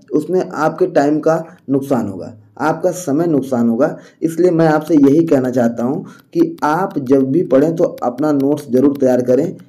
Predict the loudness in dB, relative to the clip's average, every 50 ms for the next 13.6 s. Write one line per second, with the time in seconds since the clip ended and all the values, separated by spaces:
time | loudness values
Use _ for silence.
0 | _ 0 2 4 4 4 0 0 2 2 2 2 2 0 2 4 2 2 2 0
1 | -8 -12 -4 0 0 2 2 0 2 2 0 0 2 -2 -2 0 2 2 2 2
2 | 2 2 2 2 2 2 4 4 4 2 2 2 2 0 -2 -2 0 0 0 0
3 | 0 -2 -12 -18 _ _ _ _ _ _ -4 2 2 2 4 4 2 2 4 2
4 | 0 0 0 -4 -6 -6 0 2 4 4 4 4 2 2 2 2 2 2 2 0
5 | 0 -2 -8 -4 -2 -2 -2 -2 0 0 0 0 2 2 2 2 2 0 0 0
6 | -2 -2 -2 -4 -2 -2 -2 -2 -4 -6 -8 -14 -18 _ -6 -6 -4 -2 -2 -2
7 | -2 2 2 2 4 4 4 4 4 4 2 0 -2 -2 -2 -2 -2 0 0 0
8 | -2 -2 -4 -10 -20 _ _ -2 0 0 0 -2 -2 0 -2 -2 0 2 2 2
9 | 2 2 0 0 2 2 0 0 0 0 2 2 2 2 2 2 0 0 0 0
10 | 2 4 4 2 2 2 -2 -2 -2 -2 -2 -2 -2 -2 -6 -10 -16 -18 _ -4
11 | 0 0 2 2 0 0 0 -2 -2 -2 -2 0 2 2 2 0 2 2 2 4
12 | 4 2 0 0 0 2 2 2 0 2 2 4 4 4 2 2 0 -2 0 0
13 | 0 0 0 -2 -2 -2 -2 0 -2 -2 -4 -6